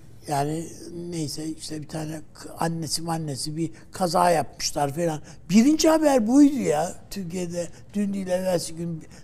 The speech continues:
televizyonların birinci haberiydi ya. Birisi ölmüş,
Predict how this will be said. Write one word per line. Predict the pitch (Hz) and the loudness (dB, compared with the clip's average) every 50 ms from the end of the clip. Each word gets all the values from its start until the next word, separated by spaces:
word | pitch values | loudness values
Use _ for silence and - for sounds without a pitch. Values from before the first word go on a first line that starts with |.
| - - - | -18 -16 -8
televizyonların | - 185 185 185 185 175 170 165 170 180 175 175 175 175 202 202 180 | -4 -2 0 0 0 -2 -4 -4 -4 -4 -4 -2 -2 -2 -2 0 -2
birinci | 190 208 214 220 214 233 277 | -2 -2 -2 -2 -2 -2 -2
haberiydi | 285 262 208 175 143 127 123 123 123 135 | -2 0 0 -2 -4 -4 -8 -12 -12 -12
ya. | 143 151 - - - - - - - - - - - - - - - - - - - - - | -12 -12 -14 -14 -16 -18 -20 -20 -20 -20 -20 -20 -20 -20 -20 -20 -20 -20 -20 -20 -16 -6 -4
Birisi | 202 202 185 175 165 196 208 | -2 -2 -2 0 0 0 0
ölmüş, | 185 165 156 151 160 185 180 165 - - - | 0 0 -2 -4 -4 -6 -6 -6 -8 -12 -14